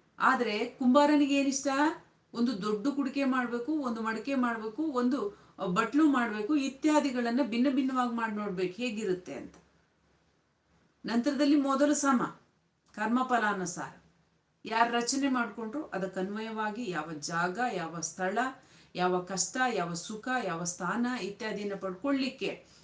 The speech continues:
ಅವು ಕರ್ಮಗಳನ್ನು ಮಾಡಿರ್ತಾರೆ. ಆ ಕರ್ಮಗಳಿಗೆ ಅನುಸಾರವಾಗಿ ಜೀವಾತ್ಮದ ಮುದುಡುವಿಕೆ, ಶಕ್ತಿ ಹೆಚ್ಚಾಗಿರುವಿಕೆ ಅಥವಾ ಶಕ್ತಿ ಕ್ಷಯವಾಗಿರುವಿಕೆ ಇತ್ಯಾದಿ ಅಂಶಗಳು ಕೂಡ ಜೀವಾತ್ಮದಲ್ಲಿ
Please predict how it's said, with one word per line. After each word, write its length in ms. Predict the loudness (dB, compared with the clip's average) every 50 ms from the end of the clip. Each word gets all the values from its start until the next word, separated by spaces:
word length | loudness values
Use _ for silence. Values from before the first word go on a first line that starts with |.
| -12 -6
ಅವು 100 | -4 -4 -4
ಕರ್ಮಗಳನ್ನು 580 | -2 -2 -2 -2 -4 -4 -4 -4 -4 -2 -2 -2
ಮಾಡಿರ್ತಾರೆ. 580 | -2 -2 -4 -6 -8 -10 -8 -8 -6 -6 -4 -6
ಆ 80 | -6
ಕರ್ಮಗಳಿಗೆ 460 | -6 -8 -8 -6 -6 -4 -2 -2 -2 -2
ಅನುಸಾರವಾಗಿ 760 | -4 -6 -6 -6 -6 -6 -6 -6 -4 -4 -4 -4 -4 -6 -8
ಜೀವಾತ್ಮದ 600 | -4 -4 -4 -2 -2 -6 -8 -8 -8 -8 -4 0 2 2 2 0 -4 -20 -20 -20 _ -8
ಮುದುಡುವಿಕೆ, 680 | -4 -4 -2 0 0 -2 -2 -2 -4 -6 -6 -6 -4 -4 -4
ಶಕ್ತಿ 380 | -4 -4 -4 -8 -8 -6 -8 -6
ಹೆಚ್ಚಾಗಿರುವಿಕೆ 840 | -6 -6 -6 -6 -6 -6 -6 -6 -6 -6 -4 -4 -4 -6 -6 -6 -6
ಅಥವಾ 260 | -6 -6 -8 -10 -12
ಶಕ್ತಿ 380 | -10 -12 -12 -12 -8 -4 -2 -2 -2 -4 -16 -20 -20 _ -8
ಕ್ಷಯವಾಗಿರುವಿಕೆ 880 | -6 -2 0 0 0 0 0 -2 -2 -2 -4 -4 -4 -4 -6 -6 -6
ಇತ್ಯಾದಿ 840 | -8 -6 -6 -10 -10 -10 _ _ _ -6 -4 -2 -2 0 0 -2 -2
ಅಂಶಗಳು 440 | -2 -4 -8 -8 -10 -4 -4 -4 -4
ಕೂಡ 200 | -4 -6 -8 -6 -8 -8 -8
ಜೀವಾತ್ಮದಲ್ಲಿ 840 | -8 -8 -6 -6 -6 -8 -8 -8 -12 -12 -10 -8 -8 -6 -6 -6